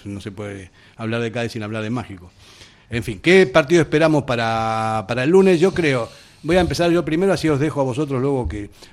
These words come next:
os explayéis. Yo creo que el Atleti, eh, obviamente va a salir a ganar el partido, también con precaución,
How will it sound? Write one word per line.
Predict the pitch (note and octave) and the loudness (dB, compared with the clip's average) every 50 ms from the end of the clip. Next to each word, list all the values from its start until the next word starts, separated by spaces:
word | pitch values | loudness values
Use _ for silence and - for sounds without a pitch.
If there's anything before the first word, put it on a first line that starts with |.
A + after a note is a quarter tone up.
| - | -14
os | - G#2+ G#2 | -10 -6 -6
explayéis. | B2+ B2+ - B2 G#2+ G2+ G2 F#2+ F#2 _ _ - - - - | -6 -4 -4 -6 -6 -6 -8 -12 -14 _ _ -20 -20 -10 -4
Yo | D#3+ F3 | -2 0
creo | E3+ E3+ D3+ | 0 0 0
que | D3 | 0
el | C#3 C#3 | -2 -2
Atleti, | C#3 C3 E3+ F3+ D3 E3 E3 E3 D#3 C3 - - - - _ _ _ - | -2 -2 -2 -2 0 0 0 0 -2 -6 -20 -20 -20 -20 _ _ _ -8
eh, | A#2+ A#2+ A#2+ A#2+ B2 B2 A2+ A2+ A#2 A#2 B2 B2+ _ _ - | -6 -6 -4 -4 -4 -4 -6 -6 -8 -10 -12 -16 _ _ -10
obviamente | - B2+ B2+ C3 C3 C#3+ C#3+ C3+ C#3 | -8 -6 -4 -2 -2 -2 -2 0 -2
va | C3 | -2
a | |
salir | B2+ B2+ B2+ C#3 C#3 | -2 -2 -2 -2 -2
a | C3 | -2
ganar | B2+ C3+ C#3 C#3 | -2 -4 -4 -4
el | C#3 | -4
partido, | B2+ C#3 C3+ C3+ E3+ F3 E3 C3+ | -4 -6 -4 -2 0 0 0 -2
también | - - G#2+ B2 C#3 C#3 | -4 -6 -6 -4 -4 -2
con | C3+ B2+ A#2+ | -2 -4 -6
precaución, | - A#2+ A2+ G#2+ A#2 B2 A#2 - F#3 G3+ G#3 G#3 G#3 G#3 - | -6 -8 -10 -8 -8 -6 -4 -2 0 0 2 0 -2 -4 -8